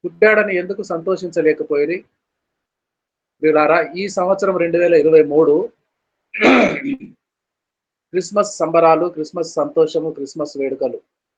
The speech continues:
బహుఘనముగా జరిగినాయి, సంతోషకరముగా జరిగినాయి, గొప్పగా జరిగినాయి. అంటే ఇరవై రెండులో జరగలేదని కాదు, ఇరవై ఒకటిలో జరగలేదని కాదు, ఇరవైలో జరగలేదని కాదు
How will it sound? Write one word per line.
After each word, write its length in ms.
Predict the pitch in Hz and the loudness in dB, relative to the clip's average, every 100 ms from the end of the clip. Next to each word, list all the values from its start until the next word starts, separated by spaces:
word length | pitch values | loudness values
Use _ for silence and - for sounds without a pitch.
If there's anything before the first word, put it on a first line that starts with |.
| - | -6
బహుఘనముగా 640 | 147 185 180 196 196 202 196 | -2 0 0 0 0 0 2
జరిగినాయి, 460 | 170 143 131 - _ _ _ _ _ _ _ _ _ _ _ _ _ | 2 0 -4 -8 _ _ _ _ _ _ _ _ _ _ _ _ _
సంతోషకరముగా 840 | - 160 165 202 208 196 185 180 165 | -4 -2 2 2 2 2 2 2 2
జరిగినాయి, 400 | 151 139 127 - _ _ _ _ _ _ _ - | 2 0 -4 -8 _ _ _ _ _ _ _ 0
గొప్పగా 380 | 170 170 196 202 | 2 4 4 4
జరిగినాయి. 460 | 185 160 147 127 - _ _ _ _ _ _ _ _ _ _ _ - | 4 2 0 -2 -6 _ _ _ _ _ _ _ _ _ _ _ -14
అంటే 180 | 160 196 | 0 2
ఇరవై 200 | 170 202 | 4 4
రెండులో 320 | 196 208 214 | 2 4 4
జరగలేదని 600 | 196 175 185 196 185 156 | 6 4 4 4 4 2
కాదు, 340 | 143 127 120 - _ _ _ _ _ _ _ _ _ - | 2 2 2 -6 _ _ _ _ _ _ _ _ _ -4
ఇరవై 260 | 175 196 | 2 4
ఒకటిలో 360 | 196 202 202 208 | 2 0 2 4
జరగలేదని 600 | 196 175 170 170 156 139 | 4 2 6 6 6 2
కాదు, 320 | 139 123 - - _ _ _ _ _ _ _ 160 | 0 0 0 -8 _ _ _ _ _ _ _ 2
ఇరవైలో 380 | 185 208 214 | 4 6 6
జరగలేదని 580 | 196 180 170 160 147 135 | 6 4 6 4 4 0
కాదు 320 | 139 120 - | 0 -2 -2